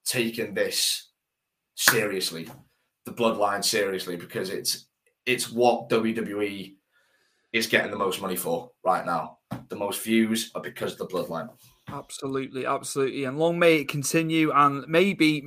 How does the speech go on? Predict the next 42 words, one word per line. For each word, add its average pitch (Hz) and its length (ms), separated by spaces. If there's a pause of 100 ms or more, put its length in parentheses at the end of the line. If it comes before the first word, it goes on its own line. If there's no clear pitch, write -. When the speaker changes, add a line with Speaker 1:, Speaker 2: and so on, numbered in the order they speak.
Speaker 2:
just 160 240
maybe, 160 340
Reigns 151 480
will 147 80
take 151 300
it 143 100
past 156 240
a 135 60
thousand 143 520
days 147 600 (280)
as 131 120
his 135 100
Speaker 1:
That's 131 120
true. 147 140
Speaker 2:
reign. 147 300 (160)
As 143 220
his, 131 100
obviously, 147 340
he's 156 60
got 226 200
both 208 260
belts. 196 400
I 180 40
know 180 160
he's 175 140
had 165 160
the 170 80
other 160 100
belt, 160 380 (280)
not, 175 220
not 160 220
as 160 120
long, 156 280
of 139 80
course, 147 440
but 131 140
yeah, 147 160
it'll 156 180
be 226 200
interesting 226 400
to 214 40
see. 220 220